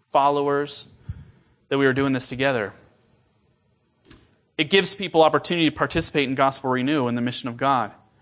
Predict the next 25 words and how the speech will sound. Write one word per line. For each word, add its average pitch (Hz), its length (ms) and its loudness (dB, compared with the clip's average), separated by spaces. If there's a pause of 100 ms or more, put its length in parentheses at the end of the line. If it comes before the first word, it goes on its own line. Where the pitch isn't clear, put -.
(500)
Paul 165 180 4
says, 147 320 2
"According 185 460 2
to 170 100 -6
the 143 80 2
grace 151 500 0
given 139 460 -2
to 135 140 -8
me." 113 360 -6 (2000)
See, - 160 0
Paul 190 260 6
looked 175 180 2
at 160 80 4
his 139 120 0
life 156 280 4
and 143 60 -4
he 135 60 -2
said, 143 220 -2
"There's 135 160 -4
something 185 380 -4
that 139 80 -4
God's 131 280 -2
called 143 340 -2
me 120 120 -8
to. 101 320 -12